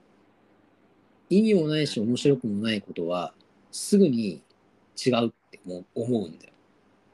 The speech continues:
Speaker 2: うん。
Speaker 1: なんかそれはそういう処理をずっと多分やってきてるから、自分の中の尺度として、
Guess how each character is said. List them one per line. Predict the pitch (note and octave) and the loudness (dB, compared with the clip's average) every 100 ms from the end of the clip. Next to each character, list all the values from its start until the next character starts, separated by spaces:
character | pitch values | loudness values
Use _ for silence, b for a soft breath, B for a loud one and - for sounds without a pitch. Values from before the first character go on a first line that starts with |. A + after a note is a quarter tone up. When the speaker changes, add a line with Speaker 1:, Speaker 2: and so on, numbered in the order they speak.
| _ _ _ _ _ _ _ _ _ _ _ | _ _ _ _ _ _ _ _ _ _ _
Speaker 2:
う | - | -18
ん。 | F2 - _ - | -18 -20 _ -14
Speaker 1:
な | A#2 | -10
ん | |
か | |
そ | - D3+ | 0 4
れ | |
は | E3 | 4
そ | D3+ D#3+ D#3+ | 4 2 4
う | |
い | E3 | 6
う | D#3 | 4
処 | - | 0
理 | D#3 G#2 | -2 -2
を | |
ず | - A#2 A#2+ | -4 -4 -4
っ | |
と | - C3+ | -2 -6
多 | - | -6
分 | G#2 D#2 | -8 -10
や | - | -12
っ | |
て | - B2 | -6 -6
き | |
て | - | -4
る | F2+ | -6
か | - | -6
ら、 | E2 F2 E2+ - _ _ _ _ _ _ _ _ _ _ _ _ _ _ _ _ - | -10 -8 -10 -12 _ _ _ _ _ _ _ _ _ _ _ _ _ _ _ _ -10
自 | A#2 C3+ | 0 2
分 | D3+ | 2
の | D#3+ | 2
中 | E3 D#3+ C#3+ | 0 2 2
の | C#3+ A#2 - _ _ _ _ _ _ - | 2 0 -4 _ _ _ _ _ _ -10
尺 | - D#3 C#3 | 0 2 2
度 | A#2 | -2
と | G#2 | -4
し | F#2 - | -10 -6
て、 | B2 G#2 E2 | -4 -4 -6